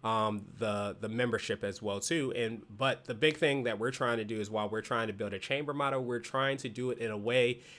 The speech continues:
in which we're going to change the way that business is done. And what I mean by that is not using kind of like the older school, potentially, chamber model, but using the, the freemium model that you see for a lot of tech companies, the Dropboxes,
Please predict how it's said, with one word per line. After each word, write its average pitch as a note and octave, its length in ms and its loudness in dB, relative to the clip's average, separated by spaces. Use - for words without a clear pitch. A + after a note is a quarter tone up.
in A#2 160 -2
which A#2 260 0
we're A#2 220 2
going A#2 380 2
to A2 440 -4
change D3+ 480 2
the B2 100 6
way A#2 160 6
that A2 160 2
business G#2+ 380 -2
is F#2+ 140 -8
done. G2 340 -4
And A2 100 -2
what B2+ 80 4
I C#3+ 60 6
mean D3+ 220 6
by C3+ 120 4
that C3 240 4
is A2+ 220 -2
not B2+ 400 2
using B2+ 580 -2
kind C3 200 0
of B2 80 0
like A2 160 0
the G#2+ 180 -4
older A#2+ 360 -4
school, C#3+ 340 -2
potentially, D#3 560 -2
chamber C#3 380 0
model, D#3 260 2
but B2+ 140 0
using C#3 360 0
the, A#2 220 0
the A#2 80 -4
freemium B2 500 0
model G2+ 340 0
that G#2+ 200 -6
you A#2+ 60 -8
see A#2+ 240 -2
for A2 140 -4
a G#2 40 -2
lot A2 220 2
of G2+ 160 -4
tech - 220 -4
companies, G#2 500 -6
the G2+ 80 -8
Dropboxes, G#2 880 -6